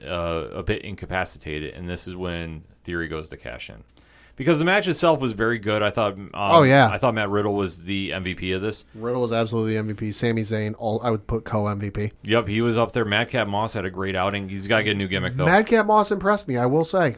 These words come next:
Speaker 2: Don't care for the gimmick, but in terms of the in-ring work, impressed the shit out of me.
Speaker 1: Yeah, I, I don't know who you gotta pair him with, but you gotta get him with somebody. And you gotta just, he's gotta just lose the Madcap completely, go back to Riddick, um, I'm,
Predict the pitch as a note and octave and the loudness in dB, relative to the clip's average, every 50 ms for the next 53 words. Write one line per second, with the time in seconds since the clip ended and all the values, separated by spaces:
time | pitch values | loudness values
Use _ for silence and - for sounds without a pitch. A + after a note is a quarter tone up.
0 | - C3+ A#2 C3 C3 C#3+ D#3+ D3+ - E3 E3 D#3+ E3+ D#3+ D3 C#3 D3 D3+ F3+ F#3 | -8 -8 -2 0 2 2 0 0 0 -2 0 0 0 -2 0 2 2 2 2 2
1 | F#3 D#3+ C#3 B2+ - - D#3 D#3+ D#3 C#3 B2+ B2 C3+ D3+ D#3 E3 E3+ F3 F#3 G3+ | 2 0 0 0 0 0 -2 0 2 2 2 2 2 2 2 2 2 4 4 4
2 | A3+ - - - _ _ _ - C#3+ C#3 - F3+ F3+ - - E3 - - D3 E3 | 4 2 0 -12 _ _ _ -6 -6 -2 0 0 0 0 0 -2 2 6 6 8
3 | C#3 A#2+ A#2 A2+ A2 - _ - F#2+ G#2 G2 F#2+ F2+ F2 F2 F#2 - - A#2 B2 | 8 6 6 2 -2 -4 _ -6 0 2 4 4 2 0 -4 -12 -6 -2 0 2
4 | C3 B2+ C3+ D3 D3+ D3+ C#3+ C3+ B2 A#2+ C3 C3 B2+ B2+ A#2 G#2+ - A#2+ A2+ G#2 | 2 2 4 4 4 4 4 2 2 2 0 0 2 2 2 0 0 -2 -2 -2
5 | G2 G2 G2 F#2+ E2+ E2 F2+ F2+ F#2 F#2+ F#2+ F#2 F2 F2 E2+ D#2+ - F2+ F2 E2 | 0 0 -2 -2 -2 -2 -4 -2 -2 -2 -2 -4 -4 -4 -6 -6 -6 -6 -4 -4
6 | D#2+ D#2 D#2+ E2 - - - G2 F#2+ F#2+ F#2+ F#2 F2 G2+ G2 G2 F#2+ F#2+ E2+ F2+ | -4 -4 -6 -8 -14 -14 -10 -8 -6 -4 -4 -2 0 2 4 4 4 2 0 -4
7 | F2 - - - - - D#2 G2 G#2 G2 F2+ - G#2 G2 F#2+ F2 E2 F2 F2+ - | -8 -8 -10 -14 -18 -16 -12 -10 -10 -10 -6 -2 -2 0 0 -2 -4 -10 -12 -12
8 | - F#2+ G2+ G2+ G2+ - G#2 G2 G2 F#2+ G2 F#2 - G2+ F#2+ F2 - - D#2+ - | -10 -6 -6 -6 -6 -6 -6 -4 -2 -2 -2 -4 -4 -4 -4 -4 -6 -10 -10 -6
9 | A2 A2+ A2+ A#2 B2 A#2+ A2+ - _ _ _ _ _ _ _ _ _ - A2 F#2+ | -6 -6 -4 -4 -4 -4 -6 -8 _ _ _ _ _ _ _ _ _ -4 -4 0
10 | G#2+ G#2+ G#2 - - F#2 E2+ E2+ F#2+ G2+ G#2+ A#2 A2+ - - - - - - - | 0 0 -2 -2 -4 -10 -8 -2 -2 -2 0 0 -2 -4 -6 -14 -20 -20 -20 -12
11 | - F2 F#2 F#2 F#2 F2+ F2+ D#2 C2+ F2+ F2+ F2+ D#2+ | -6 -2 0 0 0 0 -2 -2 -4 -6 -6 -6 -8